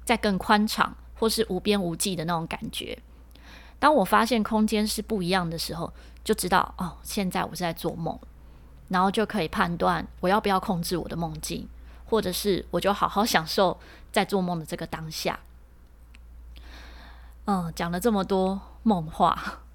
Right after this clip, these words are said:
<laughs> 我觉得梦呢，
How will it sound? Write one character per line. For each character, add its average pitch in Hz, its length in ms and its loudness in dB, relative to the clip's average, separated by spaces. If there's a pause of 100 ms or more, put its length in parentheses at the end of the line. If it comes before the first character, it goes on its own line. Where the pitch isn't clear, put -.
(460)
<laughs> - 720 -18
我 214 80 2
觉 240 140 6
得 247 240 4
梦 254 440 4
呢， 175 360 0